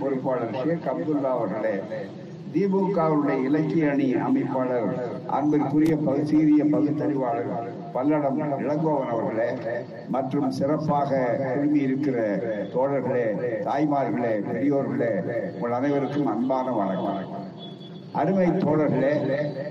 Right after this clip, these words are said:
இது ஒரு தனி பொதுக்கூட்டம் அல்ல. ஒரு பத்து ஆண்டுகளுக்கு பிறகு உங்களை சந்திக்கக்கூடிய இந்த வாய்ப்பிலே ஏராளமான செய்திகள் இருக்கிறது எடுத்து சொல்வதில்லை. நீங்களும் ஏராளமாக திரண்டிருக்கிறீர்கள். இந்த நேரத்தில்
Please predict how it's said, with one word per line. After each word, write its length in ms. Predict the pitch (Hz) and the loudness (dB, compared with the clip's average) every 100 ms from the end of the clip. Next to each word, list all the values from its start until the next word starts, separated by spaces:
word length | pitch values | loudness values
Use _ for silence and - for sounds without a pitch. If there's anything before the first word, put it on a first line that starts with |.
| - - | -10 -4
இது 140 | 127 147 | 2 4
ஒரு 140 | 143 131 143 | 4 2 2
தனி 240 | 151 202 | 2 2
பொதுக்கூட்டம் 720 | 165 170 165 175 165 170 - | 2 2 2 2 0 0 0
அல்ல. 140 | - 98 - - - - - - - | -2 -2 -4 -6 -8 -12 -14 -16 -10
ஒரு 160 | - 127 - | -4 -4 -2
பத்து 280 | 127 127 143 | -2 -2 0
ஆண்டுகளுக்கு 540 | 156 196 190 180 170 170 170 | 0 2 2 2 2 2 2
பிறகு 220 | 165 160 | 2 4
உங்களை 260 | 165 147 143 135 | 4 2 2 0
சந்திக்கக்கூடிய 800 | 143 165 175 180 170 165 147 151 143 139 | 0 2 2 0 2 2 4 4 4 2
இந்த 140 | 131 123 | 0 0
வாய்ப்பிலே 480 | 120 147 151 135 139 156 131 139 - - - - - - 139 | 0 0 0 0 2 0 -2 -4 -6 -10 -12 -14 -10 -2 0
ஏராளமான 760 | 165 185 202 202 190 202 202 | 2 2 4 2 2 2 2
செய்திகள் 560 | 185 170 180 196 175 165 | 0 2 2 2 2 2
இருக்கிறது 380 | 151 170 139 131 | 2 2 0 0
எடுத்து 280 | 117 131 127 117 | -2 -2 -2 -4
சொல்வதில்லை. 460 | 117 117 98 87 - 95 - - - - - | -4 -4 -4 -6 -8 -12 -14 -16 -18 -8 -2
நீங்களும் 440 | 185 202 208 185 147 | 0 0 0 0 2
ஏராளமாக 600 | 160 175 175 165 170 175 175 | 2 2 2 2 2 0 0
திரண்டிருக்கிறீர்கள். 960 | 143 165 160 147 - 127 113 98 - - - - - - - - | 0 0 0 0 0 -2 -2 -2 -4 -4 -8 -12 -14 -16 -14 -2
இந்த 160 | 156 165 | 2 4
நேரத்தில் 540 | 156 175 170 165 175 | 4 2 2 2 2